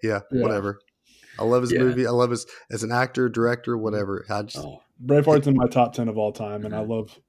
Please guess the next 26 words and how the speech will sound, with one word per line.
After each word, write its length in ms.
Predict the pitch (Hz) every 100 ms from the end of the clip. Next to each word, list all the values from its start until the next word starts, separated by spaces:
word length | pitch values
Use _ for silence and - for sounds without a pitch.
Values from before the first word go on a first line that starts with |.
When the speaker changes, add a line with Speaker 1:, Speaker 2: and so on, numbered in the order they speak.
| _
Speaker 2:
all 120 | 123
of 60 | 117
his 120 | 113
other 140 | 110 104
movies. 420 | 104 104 104 - _
<laughs> 140 | 143 -
Speaker 1:
Oh, 120 | 165 - - - -
Speaker 2:
And, 220 | 139 135
Speaker 1:
yeah. 60 | 131
Speaker 2:
uh, 120 | 127
J 200 | 135 156
B 140 | 143 143
and 100 | 135
I 240 | 127 123
gushed 480 | 120 131 127 127 -
over 300 | 131 123 117
him 280 | 113 120 117
in 260 | 117 117 113
Expendables 640 | 117 113 - 123 117 113 -
three 300 | 117 113 110
in 120 | 113
one 120 | 110
of 140 | 107 104
the 80 | 113
Manly 280 | 117 110
Movie, 420 | 110 113 107 104